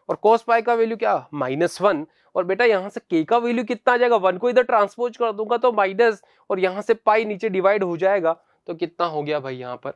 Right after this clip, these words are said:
अच्छा, अच्छा, <clears throat> हमें किसका वैल्यू चाहिए भाई?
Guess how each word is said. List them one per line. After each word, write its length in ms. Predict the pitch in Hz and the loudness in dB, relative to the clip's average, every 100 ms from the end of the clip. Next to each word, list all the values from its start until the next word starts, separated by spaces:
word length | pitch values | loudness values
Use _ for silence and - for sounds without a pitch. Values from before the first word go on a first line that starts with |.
| - | -6
अच्छा, 280 | 147 - | -8 -10
अच्छा, 240 | 104 - - _ _ _ _ _ _ _ _ _ _ _ _ _ - | -16 -18 -20 _ _ _ _ _ _ _ _ _ _ _ _ _ 0
<clears throat> 400 | 170 - - - | 0 -2 -8 -4
हमें 140 | 160 | -4
किसका 220 | 156 - | -4 -2
वैल्यू 220 | 160 165 156 | -2 -2 -6
चाहिए 280 | 160 156 | -4 -4
भाई? 200 | 143 151 | -4 -6